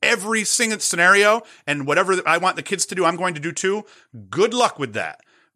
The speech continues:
And I, and I, I'm not saying that you don't want to lead by example. You do. But if you live too hard by that rigid rule of what's fair for me is fair for them, so I have to, like, totally just regulate my own behavior right down into being a child.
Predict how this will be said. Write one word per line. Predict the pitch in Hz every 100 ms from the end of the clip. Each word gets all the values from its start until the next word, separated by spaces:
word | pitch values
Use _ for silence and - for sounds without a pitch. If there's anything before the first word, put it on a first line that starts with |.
| 151
And | 151
I, | 160
and | 180 170 190
I, | 208
I'm | 190 262
not | 269 226
saying | - 226 208 165
that | 147 151
you |
don't | 170 175
want | 170
to | 160
lead | 165 160
by | 156 139
example. | 117 175 190 - 120
You | 127 180
do. | 127 147 233 143 - _ _ -
But | 151
if | 147 156
you | 214
live | 226 202 226 190 147
too | - 233 233
hard | 196 - 208 170 143 117
by | 139
that | 143 156 127
rigid | 147 190 160 151
rule | 160 196 170 135
of | 135 131 117 - -
what's | 151 -
fair | - 175 196
for | - 185
me | 175 202 160 143 - -
is | 143 -
fair | 170 156
for | 156
them, | 139 151 185
so | - 131
I | 160
have | 180 160
to, | -
like, | 135 131 - _ _ _ _ _ _ - 110 120 123 -
totally | - 220 254 202 165
just | 139 151 -
regulate | 127 160 185 175 175 180
my | 156 151
own | 175 156
behavior | 143 185 151 131
right | 143 131
down | 113 151 156
into | 139 127
being | 104 156 151
a |
child. | 110 - 139 160 139 101 92